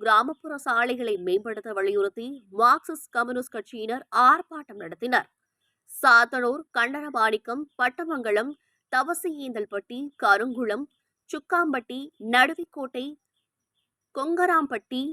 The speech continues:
சொக்கநாதபுரம், கோவிலூர், பாதரக்குடி, வெளியாத்தூர் பகுதி கிராம மக்கள்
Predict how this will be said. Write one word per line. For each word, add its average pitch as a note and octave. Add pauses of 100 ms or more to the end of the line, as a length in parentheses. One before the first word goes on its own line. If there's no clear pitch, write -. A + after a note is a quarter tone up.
(360)
சொக்கநாதபுரம், C#4+ (200)
கோவிலூர், C#4+ (560)
பாதரக்குடி, C4+ (360)
வெளியாத்தூர் C#4
பகுதி A#3 (120)
கிராம A3
மக்கள் C4